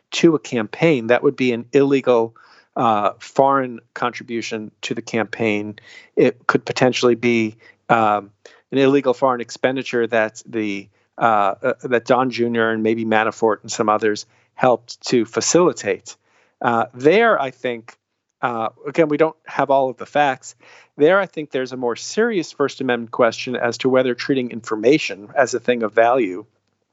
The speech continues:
uh, would run into First Amendment problems. Uh, and I think, you know, that's something that, uh, has not been fully tested. I, I remember when this issue hit back last summer, I was looking at some old Federal Election Commission rulings, and there was, uh,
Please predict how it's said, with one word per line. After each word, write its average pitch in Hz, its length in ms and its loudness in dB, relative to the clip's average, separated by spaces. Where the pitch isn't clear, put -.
uh, 113 260 2
would 123 280 2
run 120 320 0
into 120 220 -10
First - 300 -4
Amendment 107 420 -4
problems. 147 640 -2
Uh, 117 320 0
and 123 140 -2
I 120 40 -2
think, 117 260 -6
you 123 80 0
know, 113 60 -2
that's 127 240 0
something 110 440 -4
that, 113 280 2
uh, 113 200 2
has 120 180 -4
not 123 220 0
been 120 100 -6
fully 196 300 2
tested. 107 540 -6
I, 120 240 0
I 135 80 4
remember 123 640 2
when 131 160 -4
this 117 180 -6
issue 123 240 -4
hit 120 240 -2
back 117 280 0
last 110 240 0
summer, 160 360 2
I 113 60 -2
was 117 300 -10
looking 120 380 -6
at 107 100 -8
some 117 200 -2
old 101 420 0
Federal 127 200 4
Election 165 300 -2
Commission 143 360 -4
rulings, 127 340 -2
and 127 100 -2
there 120 100 4
was, 131 500 0
uh, 113 300 0